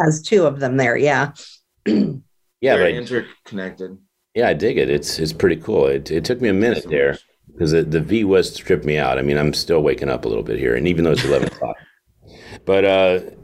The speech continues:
Speaker 2: yeah, you have a fantastic website and great information. I, y-, you're the guy to know, that's for sure.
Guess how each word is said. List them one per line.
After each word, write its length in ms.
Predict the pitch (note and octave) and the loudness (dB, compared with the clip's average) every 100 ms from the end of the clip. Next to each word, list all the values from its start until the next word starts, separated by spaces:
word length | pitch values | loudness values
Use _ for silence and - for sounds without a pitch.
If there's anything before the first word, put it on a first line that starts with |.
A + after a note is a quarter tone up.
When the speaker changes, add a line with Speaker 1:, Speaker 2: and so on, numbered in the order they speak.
| - - | -18 -2
Speaker 2:
yeah, 180 | C3+ | 2
you 160 | A#2 B2 | 2 2
have 140 | C#3+ | 2
a 40 | A#2 | 0
fantastic 840 | - A2+ F#2+ - A#2 A2+ - D#2+ | 0 -2 -2 0 2 2 -2 -4
website 720 | D2+ E2+ F#2 - D2+ D2 A1 | 0 2 2 0 0 0 0
and 540 | C#2+ D2 - - F2 | -2 -4 -6 -12 -10
great 240 | D#2 F2 E2+ | -2 0 0
information. 540 | D#2 D#2+ E2+ E2 C#2+ | 0 0 0 0 -2
I, 160 | C#2 C2 | -2 -2
y-, 480 | - C2+ D2+ A1+ D2+ | -6 -12 -10 -10 -6
you're 140 | E2+ | -2
the 80 | F#2 | 0
guy 160 | E2 F2+ | 0 0
to 100 | D#2+ | 2
know, 320 | E2 E2 C2+ - | 2 0 -2 -4
that's 140 | D#2 | -4
for 100 | - | -4
sure. 380 | - F#2 D2+ | 0 4 4